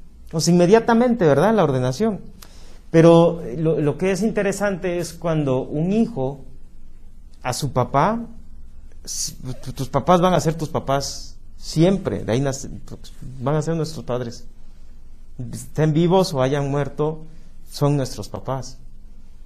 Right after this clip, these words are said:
Pero cuando tu, con tu papá tú entablas un diálogo de confianza, aunque le sigas diciendo papá, ¿ah? Y,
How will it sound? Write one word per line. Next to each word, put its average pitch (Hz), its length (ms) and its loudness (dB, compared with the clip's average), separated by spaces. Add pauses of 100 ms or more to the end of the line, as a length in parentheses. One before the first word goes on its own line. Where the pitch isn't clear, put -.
(220)
Pero 143 180 6
cuando 151 260 6
tu, 147 160 -4 (180)
con 143 200 -2
tu 135 140 -4
papá 185 340 0
tú 233 80 6
entablas 208 560 2
un 175 300 0
diálogo 160 500 6
de 117 160 2
confianza, 131 800 -2
aunque 127 240 -4
le 131 100 -2
sigas 175 240 -2
diciendo 151 440 -2
papá, 104 340 -6 (1080)
¿ah? 139 120 -10 (500)
Y, 143 540 2